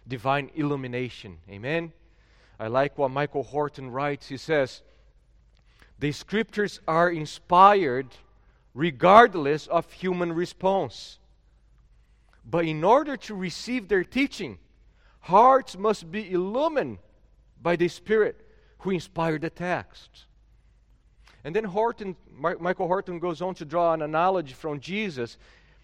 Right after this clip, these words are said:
a-, and he says, "Jesus as the hypostatic Word of God. He is who he is regardless of human response."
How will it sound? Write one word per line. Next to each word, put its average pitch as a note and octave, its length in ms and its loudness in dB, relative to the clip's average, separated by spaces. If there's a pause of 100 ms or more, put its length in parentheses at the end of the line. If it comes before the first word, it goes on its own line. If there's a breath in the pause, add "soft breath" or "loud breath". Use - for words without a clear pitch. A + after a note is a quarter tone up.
(160 soft breath)
a-, B2 180 -10
and D3 100 -8
he C#3 40 -10
says, F3+ 220 -4
"Jesus G3 400 -4
as F3+ 200 -2
the E3 140 -2
hypostatic F#3+ 840 0
Word E3+ 260 0
of D#3+ 180 -4
God. D3+ 540 4 (1600)
He A#3+ 560 0
is - 200 -4
who A#3+ 140 -6
he A3 400 -2
is G#3 160 -6
regardless G#3 720 2
of G3+ 160 -2
human G#3 340 -6
response." G3+ 840 -4